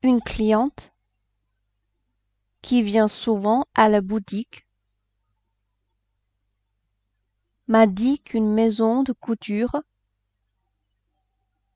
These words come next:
cherchait des mannequins. Elle m'a donné l'adresse où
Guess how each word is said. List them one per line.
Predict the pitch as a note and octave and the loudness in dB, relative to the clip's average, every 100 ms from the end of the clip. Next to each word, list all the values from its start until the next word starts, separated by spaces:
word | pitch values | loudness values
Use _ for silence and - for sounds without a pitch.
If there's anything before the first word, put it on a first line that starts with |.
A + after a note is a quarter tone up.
| _ _ _ _ _ _ _ _ _ _ _ | _ _ _ _ _ _ _ _ _ _ _
cherchait | - - A#3+ A3+ - A#3+ B3+ C#4+ | -12 -2 0 0 0 0 2 0
des | A3+ G#3+ | 0 0
mannequins. | G3+ A#3+ B3 G3+ F3+ - _ _ _ _ _ _ _ _ _ _ _ _ _ _ _ _ _ _ _ _ _ _ _ _ _ _ _ _ - | 2 0 0 -4 -4 -6 _ _ _ _ _ _ _ _ _ _ _ _ _ _ _ _ _ _ _ _ _ _ _ _ _ _ _ _ 0
Elle | A3 G#3+ | 2 4
m'a | G#3 G3+ | 4 4
donné | G3 A3+ A3 A3+ C4 | 4 2 4 4 4
l'adresse | A#3 G#3 F#3 F3+ F#3 - - D4 _ _ _ _ _ _ _ _ _ _ _ _ _ _ _ _ _ _ _ _ _ _ _ - | 4 2 2 2 0 -4 -12 -14 _ _ _ _ _ _ _ _ _ _ _ _ _ _ _ _ _ _ _ _ _ _ _ -6
où | A#3+ C4 D#4+ | -2 -2 -4